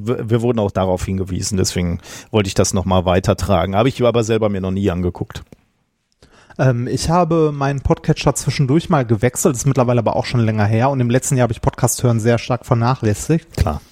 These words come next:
Speaker 2: Dadurch, äh, dadurch, dass ich, äh, wenig unterwegs war.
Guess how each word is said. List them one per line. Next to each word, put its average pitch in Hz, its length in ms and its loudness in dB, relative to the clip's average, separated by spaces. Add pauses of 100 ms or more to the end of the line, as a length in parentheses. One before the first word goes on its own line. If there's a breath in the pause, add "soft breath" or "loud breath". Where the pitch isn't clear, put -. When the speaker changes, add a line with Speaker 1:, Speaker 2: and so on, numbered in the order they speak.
(240 soft breath)
Speaker 2:
Dadurch, 117 400 0
äh, 117 420 2
dadurch, 107 320 0
dass 104 180 2
ich, 110 260 0
äh, 107 360 2
wenig 117 220 2
unterwegs 104 460 0
war. 113 220 2